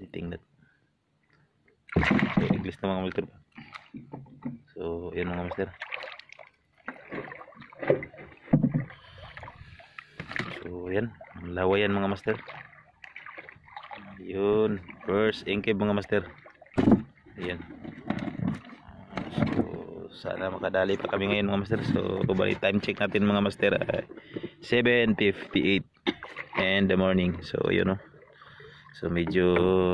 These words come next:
hindi maganda yung panahon natin ngayon, mga master. Kasi medyo malakas-lakas yung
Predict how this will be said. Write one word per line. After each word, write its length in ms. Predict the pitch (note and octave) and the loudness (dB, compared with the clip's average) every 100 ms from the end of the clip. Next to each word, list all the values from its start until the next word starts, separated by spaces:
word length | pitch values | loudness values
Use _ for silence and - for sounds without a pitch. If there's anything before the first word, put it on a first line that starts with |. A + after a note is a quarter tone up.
| F2+ | 2
hindi 240 | F2+ B2+ | 2 2
maganda 320 | F3+ - - F2+ | 6 6 6 4
yung 320 | F#2 F2+ - - - _ - | 2 2 -2 -8 -20 _ -6
panahon 320 | F2+ F2+ F2+ | -4 -2 0
natin 240 | F#2 - | 0 0
ngayon, 160 | F#2 F#2 | 0 2
mga 160 | F2+ F2+ | 2 2
master. 280 | - - - - - - - - - - - - - - - _ - - - - - - - | 2 0 2 0 2 0 0 -10 -20 -20 -14 -8 -8 -10 -20 _ -18 -18 -20 -20 -18 -18 -10
Kasi 480 | - - G2 G2+ F#2 | -6 0 2 4 4
medyo 240 | G2 F#2+ G2 | 4 4 4
malakas-lakas 720 | G2 G#2 G2+ - A2+ A2 - | 6 4 2 0 0 0 2
yung 480 | A2+ A2+ A2 A2+ | 6 6 6 4